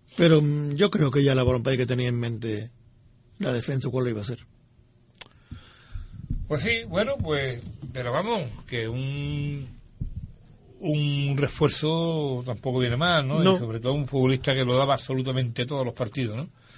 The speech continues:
Speaker 2: Eh, ¿qué más podemos decir de los derbis? ¿Hay algo más que, que sea interesante? Venga, pues vamos allá antes de ponernos a hablar de la actualidad de este derbi. Dime.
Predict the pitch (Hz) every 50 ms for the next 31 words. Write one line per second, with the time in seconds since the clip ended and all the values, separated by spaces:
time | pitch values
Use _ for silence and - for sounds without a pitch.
0 | - - - - - - - - - - - - - _ _ _ _ - 135 131
1 | 135 135 135 131 131 131 131 127 123 - 165 170 185 175 - 185 185 185 175 175
2 | 170 147 - 175 190 165 165 165 165 147 175 226 214 165 135 127 120 123 139 151
3 | 160 156 160 160 156 151 156 156 165 156 - - 160 156 156 151 156 156 143 135
4 | - 151 147 123 - - 160 160 156 147 131 160 151 135 - 190 214 208 190 -
5 | 226 226 208 - - - - - - 131 120 110 - - 107 127 147 160 165 160
6 | 147 147 147 170 175 160 143 127 - 147 143 131 135 135 139 139 135 135 135 131
7 | 139 147 147 139 131 135 131 127 127 120 113 - - - 131 123 117 117 120 127
8 | 123 104 - - - - - - - - - - - - - - - - 131 117
9 | - - 123 110 - - - - - - - - 90 - - - - - - -
10 | - - - - - - - - - - - - - 123 101 -